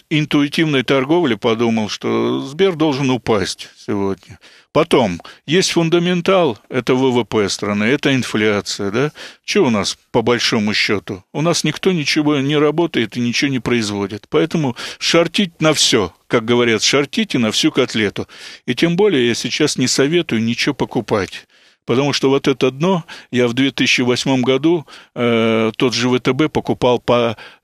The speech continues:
три, по две с половиной копейки. Боялся, но покупал. Боялся, но покупал. Мне было страшно по три копейки покупать с-, э, В Т Б. Потому что я, каз-,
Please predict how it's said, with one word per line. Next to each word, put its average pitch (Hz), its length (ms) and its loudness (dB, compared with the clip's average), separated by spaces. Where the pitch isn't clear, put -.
три, 156 300 0
по 127 180 2
две 143 240 0
с - 80 -2
половиной 127 540 0
копейки. 123 500 -2
Боялся, 127 640 0
но 98 180 -4
покупал. 104 640 -4
Боялся, 120 640 0
но 107 160 -2
покупал. 101 640 -4
Мне 127 160 0
было 151 240 0
страшно 123 640 0
по 110 460 2
три 120 180 0
копейки 156 480 -2
покупать 123 500 -2
с-, 107 140 -6
э, 131 280 0
В 120 140 0
Т 131 140 0
Б. 107 240 -2
Потому 143 260 0
что - 140 0
я, 143 140 4
каз-, 139 300 0